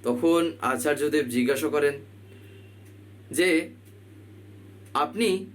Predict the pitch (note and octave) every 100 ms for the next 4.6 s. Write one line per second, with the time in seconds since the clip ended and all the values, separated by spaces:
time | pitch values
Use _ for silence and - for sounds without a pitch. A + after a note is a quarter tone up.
0 | - - - - - - - F#3+ D#3 C#3+
1 | F3+ G#3+ A3 G3 G#3 G#3+ A3+ F#3 - -
2 | - - - - - - - - - -
3 | - - - - E3 E3 A#3+ - G3+ A3
4 | G#3 D#3+ D#3+ G3 - D#3